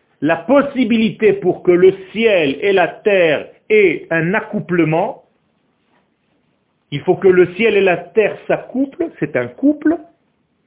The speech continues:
Qui les fait s'accoupler ? Abraham,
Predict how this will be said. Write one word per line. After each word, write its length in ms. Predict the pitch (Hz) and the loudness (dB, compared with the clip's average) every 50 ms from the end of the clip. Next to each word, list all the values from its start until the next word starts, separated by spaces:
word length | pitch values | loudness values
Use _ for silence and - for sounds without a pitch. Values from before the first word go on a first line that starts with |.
| _ _ _ _ _ _ _ _ _ _ _ _ _ - | _ _ _ _ _ _ _ _ _ _ _ _ _ -4
Qui 260 | - 262 269 254 214 | 2 2 2 2 2
les 160 | 156 160 175 | 2 0 0
fait 320 | 165 - - 196 185 156 - | 0 2 2 2 2 2 0
s'accoupler ? 600 | - - - 151 143 - 160 170 202 208 - _ _ _ _ _ _ _ _ _ _ _ _ _ _ _ _ | -2 -4 -4 -6 -6 -4 -2 -2 -2 -4 -6 _ _ _ _ _ _ _ _ _ _ _ _ _ _ _ _
Abraham, 440 | - 175 170 170 165 131 104 101 95 | -4 -4 -2 -2 -4 -4 -6 -8 -12